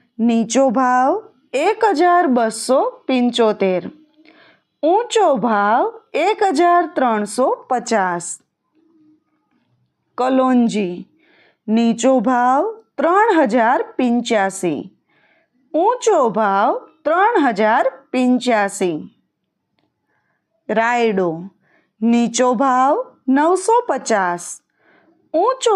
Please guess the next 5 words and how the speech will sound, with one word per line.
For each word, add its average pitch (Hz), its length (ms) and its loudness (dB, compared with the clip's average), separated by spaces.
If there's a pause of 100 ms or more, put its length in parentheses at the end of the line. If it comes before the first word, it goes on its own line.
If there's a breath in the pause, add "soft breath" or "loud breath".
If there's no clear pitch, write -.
ભાવ 214 420 0 (260)
એક 415 380 -2
હજાર 226 420 0 (240)
પચાસ. 190 640 -4 (1300 soft breath)
મિત્રો, 254 500 0